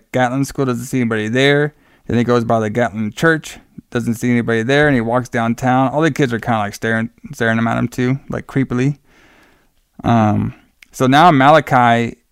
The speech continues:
he shows up with a bunch of kids at the, the house that Sarah and Vicky are at. It says, "He who walks behind the rose sees the all."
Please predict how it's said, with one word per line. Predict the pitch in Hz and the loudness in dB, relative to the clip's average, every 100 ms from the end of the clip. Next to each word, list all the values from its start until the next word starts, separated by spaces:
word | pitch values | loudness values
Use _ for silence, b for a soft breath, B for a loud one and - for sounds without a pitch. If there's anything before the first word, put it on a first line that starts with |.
| _ _ | _ _
he | - | -6
shows | 117 156 | 0 2
up | 156 | 2
with | 139 123 | 2 2
a | |
bunch | 117 131 | 2 0
of | 107 | -4
kids | - 139 113 110 - - _ _ _ _ _ _ - | -2 0 2 -2 -8 -20 _ _ _ _ _ _ 0
at | 123 135 - | 2 2 -2
the, | - 107 113 110 101 - | -12 -4 0 0 -2 -6
the | 120 | -4
house | 110 123 117 | 2 2 2
that | 104 | -2
Sarah | - 135 127 | 0 2 4
and | 117 110 | 4 2
Vicky | 123 113 | -2 -4
are | 107 | -6
at. | 95 - - - _ _ _ _ _ _ _ | -8 -14 -20 -20 _ _ _ _ _ _ _
It | - 123 | -16 -2
says, | 117 107 | -2 -2
"He | - 160 170 | 0 2 4
who | 175 147 156 156 147 | 2 0 0 2 2
walks | 120 127 147 160 - - - _ _ - | 0 4 4 4 -6 -16 -18 _ _ -2
behind | 113 135 151 151 143 131 131 _ | 0 2 4 4 4 2 -2 _
the | - 113 | -4 -2
rose | 123 135 139 143 - - _ _ _ | 2 2 2 0 -6 -18 _ _ _
sees | - 151 143 131 117 113 - _ _ _ _ | -4 0 2 2 -2 -8 -14 _ _ _ _
the | 127 | -8
all." | 110 113 104 90 | -4 -4 -4 -8